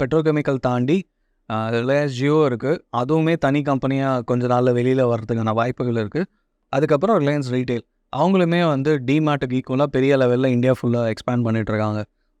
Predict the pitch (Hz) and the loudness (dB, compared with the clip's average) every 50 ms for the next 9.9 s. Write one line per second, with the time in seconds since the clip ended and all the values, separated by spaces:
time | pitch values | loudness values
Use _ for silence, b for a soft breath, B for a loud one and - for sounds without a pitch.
0 | - 127 135 139 139 139 127 135 131 120 127 127 127 123 127 - 131 131 135 135 | -2 0 2 2 2 0 0 -2 -2 0 0 -2 -4 -4 -4 -4 -2 -2 0 0
1 | 135 127 123 127 127 127 117 123 120 117 120 123 123 123 117 - _ _ _ _ | 0 0 -2 -2 -2 -2 -2 -2 -2 -2 0 -2 -2 -2 -4 -6 _ _ _ _
2 | _ _ - - 156 147 139 143 156 214 226 240 233 202 175 165 170 170 175 170 | _ _ -6 -2 -2 0 0 0 0 2 2 2 2 2 2 2 2 0 0 0
3 | 165 151 143 135 131 120 - 120 123 120 139 156 139 120 123 131 127 135 127 123 | 2 2 0 0 -2 -2 -6 -4 -4 -2 -2 0 0 0 0 0 -2 -2 -2 -2
4 | 117 113 104 113 104 _ _ _ _ _ - - 160 147 139 - 151 143 156 151 | -2 -2 -4 -8 -12 _ _ _ _ _ -10 -4 -2 -2 -2 0 0 0 0 0
5 | 156 151 170 190 196 180 151 147 151 151 - - 160 165 170 160 147 151 170 165 | 0 0 2 2 2 2 0 0 0 -2 0 2 2 4 4 4 2 2 0 0
6 | 143 139 147 151 147 - 151 139 143 147 143 135 127 127 123 117 120 120 120 120 | 0 0 0 -2 -2 -2 -2 0 0 2 2 2 2 0 0 -2 -2 -2 -2 -2
7 | 113 135 123 123 120 117 117 - 120 110 104 98 - _ _ _ _ _ _ - | -2 -2 -2 0 0 0 0 -2 -6 -8 -8 -10 -16 _ _ _ _ _ _ -8
8 | - 127 135 151 170 175 156 147 147 139 170 170 180 180 160 156 151 156 165 160 | -4 0 2 2 2 4 2 2 0 0 0 2 2 2 2 2 2 0 0 -2
9 | - 139 131 - 143 143 147 143 131 - - 117 117 120 131 165 - | -4 -4 -4 -2 -2 -2 -2 -2 -4 -4 -4 -4 -2 -2 -4 -6 -8